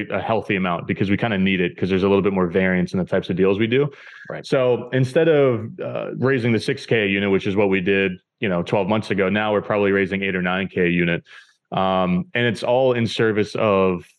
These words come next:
Speaker 1: just, just protecting the entity that's, that's buying these properties, right? We're all investors in this company that's going out there and buying real estate. That, that, that company needs to be well-funded. That L L C needs to be well-funded.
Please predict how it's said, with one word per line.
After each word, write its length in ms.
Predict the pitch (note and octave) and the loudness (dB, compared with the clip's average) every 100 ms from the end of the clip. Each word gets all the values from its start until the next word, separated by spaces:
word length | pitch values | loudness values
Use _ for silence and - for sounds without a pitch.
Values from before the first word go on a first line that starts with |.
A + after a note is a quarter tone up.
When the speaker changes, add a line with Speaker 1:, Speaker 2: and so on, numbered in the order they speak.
| _ _ _ _ - | _ _ _ _ -10
Speaker 1:
just, 320 | - B2+ - | -4 -4 -4
just 360 | - B2+ - - _ _ - | -2 -2 -2 -12 _ _ -10
protecting 800 | - C#3+ - C#3+ C#3+ - C3 B2 | -4 -4 -2 -6 -6 -2 0 2
the 140 | A#2 | 2
entity 420 | G#2+ G#2+ G#2+ - A2 | 2 0 -2 0 2
that's, 380 | G#2 - - - | 2 -2 -14 -4
that's 200 | G#2+ F#2 | -2 -2
buying 380 | - F#2+ G#2 G#2 | -4 -2 0 0
these 180 | G2+ - | 0 0
properties, 540 | G#2 G#2+ - E2+ E2 | -2 -2 -2 -4 0
right? 100 | G2+ | 2
We're 160 | G2+ A2 | 2 2
all 140 | B2 | 2
investors 520 | G#2+ A2 A2 B2 G#2 | 0 -2 -2 -2 0
in 120 | G#2+ | 2
this 160 | A2 G2 | 2 0
company 440 | - C3 B2 G#2+ | -4 -4 0 2
that's 200 | G#2 G#2 | 2 2
going 160 | - G#2+ | 2 2
out 140 | G#2+ | 2
there 80 | G#2+ | 0
and 80 | G#2 | 2
buying 180 | G#2+ G#2 | 0 2
real 140 | C3+ | 2
estate. 360 | B2 - G2+ F#2+ | 2 2 -2 0
That, 160 | G#2+ G2 - | -2 -2 -2
that, 200 | A2 G2+ - _ - | -2 -2 -6 _ -4
that 220 | A2 G2+ | -4 -2
company 320 | - C#3+ B2 | -2 -2 0
needs 160 | A2+ A2+ | 0 0
to 60 | A2+ | 0
be 80 | G#2 | 2
well-funded. 640 | A2 G2 A2 A2 F#2 E2+ | 2 0 -2 0 0 0
That 100 | G2 | 2
L 160 | G#2+ | 2
L 60 | A2+ | 2
C 120 | - | 0
needs 140 | G#2+ F#2+ | -2 0
to 60 | |
be 100 | G2+ | 0
well-funded. 640 | F#2 F2+ - F#2 F2+ F2 | 2 2 0 0 0 0